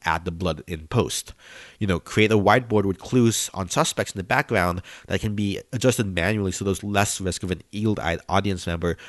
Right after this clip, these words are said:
spotting a detail mistake made by the production crew. You know, even the Winklevoss twins in Social Networks were actually created by mapping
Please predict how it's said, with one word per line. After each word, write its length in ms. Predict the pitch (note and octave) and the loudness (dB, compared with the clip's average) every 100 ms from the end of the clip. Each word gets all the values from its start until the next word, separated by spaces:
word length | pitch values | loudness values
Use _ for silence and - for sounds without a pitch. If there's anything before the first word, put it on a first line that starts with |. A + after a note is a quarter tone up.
| - | -20
spotting 540 | - - - F#2 G2 F2+ | -12 -2 4 6 4 2
a 160 | E2+ - G#2+ | -2 -4 -14
detail 480 | F2+ A2+ - G2+ | -4 -4 2 2
mistake 480 | F2+ F2 - D#2+ D#2+ | 2 -4 -2 -2 -2
made 200 | F2 F2 | -4 -2
by 80 | E2 | -2
the 80 | D#2+ | -2
production 340 | F2 G#2+ - | -4 -4 -4
crew. 300 | E2 D2+ G#1 - _ - - | -4 -6 -6 -12 _ -20 -8
You 120 | G#2 F#2 | -2 -2
know, 40 | |
even 220 | A2+ B2 C3 | 2 4 6
the 100 | G#2 | 6
Winklevoss 520 | G2 G#2 G2+ F#2 - | 4 2 4 2 2
twins 300 | - G3+ - | -4 -4 -6
in 100 | F2+ | -4
Social 300 | - F#2+ G2 | -2 -2 -2
Networks 380 | F#2+ A#2 F#2+ - | -2 0 0 -2
were 80 | - | 2
actually 360 | A2 - D#3+ C#3+ | 2 4 0 0
created 480 | - A#2 A2 F2+ - - - _ | -2 2 4 4 0 -14 -20 _
by 100 | F#2+ | -2
mapping 380 | F#2 G2 G2+ | 2 2 2